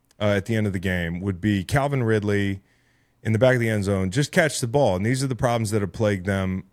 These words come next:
all year. And at that point in that game, you catch the ball, you have an outside chance of winning that game. You'd have to go, you'd have to get a stop and another score and the whole thing.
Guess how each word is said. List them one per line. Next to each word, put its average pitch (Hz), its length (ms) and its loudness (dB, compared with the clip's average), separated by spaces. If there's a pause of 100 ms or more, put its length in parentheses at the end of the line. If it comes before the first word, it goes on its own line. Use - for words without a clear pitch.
(140)
all 113 240 4
year. 101 360 0
And 110 180 -2
at 113 100 0
that 147 220 2
point 131 220 -2
in - 20 -4
that 110 220 -2
game, 101 420 -2
you 101 100 -6
catch 120 320 0
the 104 80 -6
ball, 95 240 0
you 92 80 0
have 95 320 -2
an 107 160 -2
outside 117 400 0
chance 98 280 -6
of 90 60 -6
winning 92 200 -2
that 90 180 -2
game. 90 400 -2 (440)
You'd 98 120 0
have 101 160 0
to 98 60 -6
go, 98 340 0
you'd 98 200 0
have 98 180 0
to 101 60 -6
get 95 120 -2
a 92 40 -4
stop 104 420 0
and 95 80 -4
another 95 240 -2
score 104 380 0
and 92 120 -2
the 90 40 -4
whole 101 200 0
thing. 101 420 -2